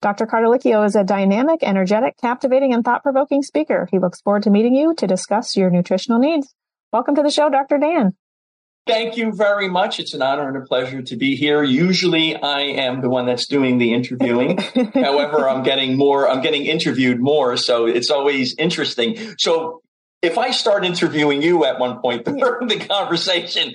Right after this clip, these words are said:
Speaker 2: tell me to stop,
Speaker 1: We'll
Speaker 2: okay?
Speaker 1: flip it around, yeah.
Speaker 2: <laughs> Yeah.
Speaker 1: I'm gonna call you Doctor Dan 'cause your last name's, um, hopefully I said
Speaker 2: Cartalicchio
Speaker 1: it right,
Speaker 2: is,
Speaker 1: but
Speaker 2: is definitely a mouthful. Yeah, he was very good.
Speaker 1: <laughs> Well, tell us your story. Your bio is very interesting. Obviously, you had a heart attack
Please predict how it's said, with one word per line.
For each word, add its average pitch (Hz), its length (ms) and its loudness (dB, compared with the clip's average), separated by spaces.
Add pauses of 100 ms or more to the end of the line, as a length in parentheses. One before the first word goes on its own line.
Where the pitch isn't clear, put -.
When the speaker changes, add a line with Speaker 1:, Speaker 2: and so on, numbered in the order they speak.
Speaker 2:
tell 226 180 0
me 208 100 -2
to 170 80 0
stop, - 400 -2
Speaker 1:
We'll 294 140 2
Speaker 2:
okay? 330 260 0
Speaker 1:
flip 339 100 0
it - 0 -
around, 254 280 0
yeah. 208 320 0
Speaker 2:
<laughs> - 40 -18
Yeah. 185 80 -8 (140)
Speaker 1:
I'm 320 160 -2
gonna 415 180 -2
call 294 180 2
you 285 80 0
Doctor 262 280 0
Dan 220 260 2
'cause 220 160 0
your 214 80 2
last 220 240 0
name's, 220 300 -2 (160)
um, 202 320 0 (520)
hopefully 269 340 0
I - 20 -2
said 196 260 -2
Speaker 2:
Cartalicchio - 0 -
Speaker 1:
it - 60 0
right, 196 100 0
Speaker 2:
is, 202 80 -4
Speaker 1:
but - 120 0
Speaker 2:
is - 140 -2
definitely 156 360 0
a 214 80 2
mouthful. 131 360 -2
Yeah, - 260 0
he - 40 -2
was 196 180 0
very 202 260 0
good. 208 240 -4
Speaker 1:
<laughs> - 20 -6
Well, 330 100 2
tell 403 220 2
us 415 120 -2
your 370 100 2
story. 330 340 0
Your 302 100 4
bio 294 300 2
is 311 80 2
very 294 260 4
interesting. 254 580 0
Obviously, 269 380 0
you 302 80 4
had 294 80 2
a 277 60 2
heart 262 160 2
attack 269 240 0